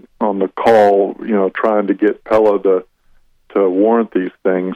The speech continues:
So, um, you know, I'd be happy to do that, or you can call another window professional, take a look at 'em, but that doesn't sound correct.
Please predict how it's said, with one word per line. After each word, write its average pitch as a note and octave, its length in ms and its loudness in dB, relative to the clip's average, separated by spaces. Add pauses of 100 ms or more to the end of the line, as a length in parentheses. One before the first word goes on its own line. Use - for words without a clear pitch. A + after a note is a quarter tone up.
(120)
So, F#2+ 340 0 (480)
um, F#2+ 640 -2 (1000)
you A#2 160 -2
know, G2+ 100 2
I'd A2 200 2
be A2 80 2
happy A#2 320 0
to G2+ 80 -4
do A2 240 0
that, A2+ 160 2
or G#2 80 0
you G2+ 120 -6
can G2+ 140 -16
call G#2+ 300 -2
another G#2+ 240 0
window G#2+ 340 -2
professional, G#2+ 800 -4
take A2 160 -4
a A2 40 2
look G#2+ 200 -2
at G#2+ 180 2
'em, G#2 140 -4
but G2+ 160 -4
that A#2+ 220 0
doesn't G2+ 280 -2 (100)
sound G2+ 300 -2
correct. F#2 500 -2